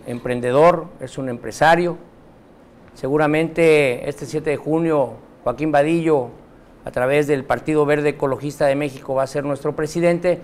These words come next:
y es quien garantiza seguridad porque es, es su tema. Y efectivamente,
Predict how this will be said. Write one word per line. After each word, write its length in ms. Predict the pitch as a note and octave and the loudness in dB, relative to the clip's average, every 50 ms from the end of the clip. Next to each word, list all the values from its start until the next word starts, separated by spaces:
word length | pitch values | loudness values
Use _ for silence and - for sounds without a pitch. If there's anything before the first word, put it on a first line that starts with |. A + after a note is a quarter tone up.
| - - - - - - - - - | -12 -20 -20 -20 -20 -20 -20 -8 -2
y 80 | C#3 | 0
es 140 | D#3+ E3 E3 | 0 0 -2
quien 340 | - - F3 E3 D#3 D3 C#3 - - | -2 -2 -2 0 -2 -2 -8 -10 -8
garantiza 680 | C#3+ C3+ C3 C3 C3 B2+ - - G3+ G#3 - - G#3 D#3+ | -4 -4 -2 -2 -4 -6 -8 -8 -10 -8 -4 -4 -4 -2
seguridad 560 | D#3+ D3 C3+ C#3 C#3 C3+ C#3+ D3+ E3 D#3+ E3 - | -4 -4 -4 -4 -2 0 0 0 0 0 -6 -8
porque 460 | D3 C3 A#2 - C#3+ C#3+ C#3+ D3 D3+ | -10 -10 -8 -6 -4 0 0 0 0
es, 240 | D3 - - - - - - - - - - - - - | -2 -4 -10 -20 -20 -20 -20 -20 -20 -20 -20 -12 -6 -6
es 100 | D3 D3 | -6 -6
su 140 | - E3 - | -6 -6 -2
tema. 320 | - D#3+ C#3+ B2 F#2+ - - - - - - - - - - - - - - - | 0 0 0 -2 -4 -12 -18 -20 -20 -20 -20 -20 -20 -20 -20 -20 -20 -20 -12 -8
Y 100 | C3+ C3+ | -8 -8
efectivamente, 1080 | B2+ C3 B2 B2+ D#3 E3 E3+ E3+ E3+ F3 F3 F3 F3 F3+ F#3 F3+ F3+ F#3 F3+ F3+ | -8 -8 -8 -4 0 2 2 2 4 2 2 0 0 0 2 2 2 2 0 -2